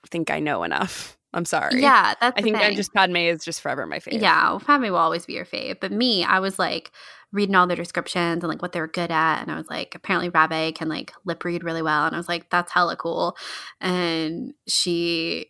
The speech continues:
Speaker 2: can, like, find ribbons, like, wherever they go. She just, like, always can procure ribbons for, like, whatever costume they need.
Speaker 1: Yeah.
Speaker 2: And I'm like,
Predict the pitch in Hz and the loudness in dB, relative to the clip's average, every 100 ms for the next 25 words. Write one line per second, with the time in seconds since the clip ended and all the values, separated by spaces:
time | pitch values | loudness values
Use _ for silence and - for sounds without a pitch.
0 | _ - 185 180 185 175 175 170 175 180 | _ -6 -4 0 0 0 0 -2 0 2
1 | 196 202 - - - 175 170 165 170 165 | 0 -2 -10 -14 -12 -6 -6 -4 -8 -4
2 | 160 170 170 175 170 170 - 175 170 170 | -2 -2 -4 -6 -8 -10 -4 -4 -4 -6
3 | - 165 160 170 - 175 165 165 170 170 | -4 -6 -4 -8 -2 -2 0 -2 -4 -4
4 | 185 - 165 165 170 160 160 160 160 - | -6 -4 -4 -2 -2 0 -2 2 0 0
5 | 175 165 165 160 160 165 180 190 180 165 | -2 0 0 0 0 0 -2 0 0 0
6 | 175 170 | 0 -2